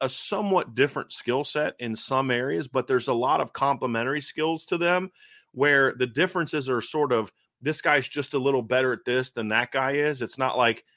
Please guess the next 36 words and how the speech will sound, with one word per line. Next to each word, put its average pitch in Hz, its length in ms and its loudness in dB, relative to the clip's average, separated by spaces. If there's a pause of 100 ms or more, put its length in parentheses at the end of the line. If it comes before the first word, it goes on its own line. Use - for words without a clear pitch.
(360)
you've 127 180 -8
got 131 260 2
Kevin 131 300 2
Austin 123 360 0
in 110 120 -4
the 110 100 -6
boundary 110 400 -2
on 101 200 -6
one 113 180 -2
snap, 92 480 -4 (580)
and 117 140 -2
then 113 140 -2
you've 113 140 -6
got, 107 280 2 (920)
I 113 60 -6
don't 95 160 -4
know, 85 280 -10 (580)
Caleb 127 360 4
Smith, 123 360 -2
or 107 100 -2
not 131 200 0
even 107 100 -4
Caleb 120 260 -2
Smith, 123 260 -2
'cause 101 260 -6
they 113 140 -2
kinda 113 280 -2
used 127 220 -6
him 107 120 -4
like 98 140 -4
Kevin 95 260 -4
Austin, 95 360 -6
but, 98 220 -6 (520)
you 104 80 -6
know, 73 200 -6
uh, 62 360 -6